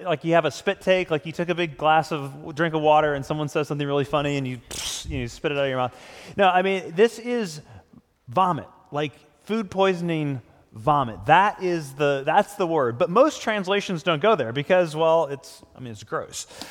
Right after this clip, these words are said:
Um, but that's what the word means. In fact, one Bible translation team, you know, in their notes put it this way. It says, "Vomit is the, the literal meaning of the Greek verb.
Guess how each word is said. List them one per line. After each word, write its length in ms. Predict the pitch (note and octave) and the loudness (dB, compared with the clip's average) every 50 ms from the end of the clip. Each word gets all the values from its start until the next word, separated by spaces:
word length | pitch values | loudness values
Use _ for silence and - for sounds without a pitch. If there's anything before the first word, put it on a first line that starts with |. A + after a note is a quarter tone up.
| - - - | -16 -10 -4
Um, 680 | - C3+ C3+ B2+ B2 B2 A#2+ A#2+ A#2+ A#2+ B2 B2 B2 B2 - | -2 0 0 2 2 2 0 0 -2 -4 -6 -6 -6 -2 -2
but 140 | - D#3+ | -2 0
that's 180 | - F#3 G#3+ - | 0 -2 -2 -2
what 120 | - - | -4 -4
the 60 | - F#3+ | -4 -2
word 240 | F3+ F#3 F#3 F3 | 0 0 -2 -2
means. 200 | G3 A#3+ F#3+ C#3 | -4 -8 -8 -8
In 60 | D3 C#3 | -6 -2
fact, 180 | F#3 F3+ D3+ | -2 -2 -2
one 240 | E3 F3 F#3 F#3+ F3+ | -2 -2 -2 -2 0
Bible 300 | D#3+ E3 D#3 E3+ F3 E3+ | 0 0 0 0 -2 -6
translation 500 | - - D#3+ C#3+ D3 F3 F3+ - - D3 | -4 -4 -4 -4 -2 -4 -6 -6 -8 -10
team, 480 | B2+ - D3 C#3+ C#3 C#3 C3 C3 C3+ C3+ - | -8 -6 -6 -6 -6 -6 -8 -10 -12 -12 -14
you 220 | A#2+ - D#3+ C#3+ | -14 -10 -8 -6
know, 120 | C3 B2+ C3 | -6 -4 -4
in 80 | C3 | -4
their 140 | C3+ C3 B2+ | -4 -4 -4
notes 260 | C3 D3+ F3+ E3+ - | -2 -2 -4 -4 -6
put 160 | - - D#3 | -4 -4 -4
it 60 | C3+ C3+ | -4 -4
this 160 | F3+ - - | -6 -6 -4
way. 80 | C#3 | -6
It 40 | A#2+ - | -6 -6
says, 120 | C3+ B2 | -10 -8
"Vomit 380 | B2 C3+ E3 G#3 A#3+ A#3 G3 - | -2 -2 0 0 0 -2 -4 -8
is 160 | D3+ C#3+ C3+ | -8 -10 -8
the, 300 | C#3+ D#3 D3+ D3 C#3+ G2+ | -4 -2 0 0 0 0
the 140 | C#3 C#3+ D3 | -2 -2 -2
literal 380 | C#3 C#3+ E3+ G#3 A#3 A#3+ A#3 G#3 | 0 0 -2 0 2 2 2 2
meaning 280 | E3+ E3+ E3 D#3+ D#3 | 2 -2 -6 -6 -6
of 40 | D3 | -6
the 80 | C#3+ C3 | -8 -6
Greek 240 | A#2+ C#3 C#3 B2 | -6 -6 -6 -6
verb. 460 | - D3 F#3 A3 F3 C3+ B2+ B2+ B2+ | -6 -6 -4 -2 -2 -2 -2 -2 -6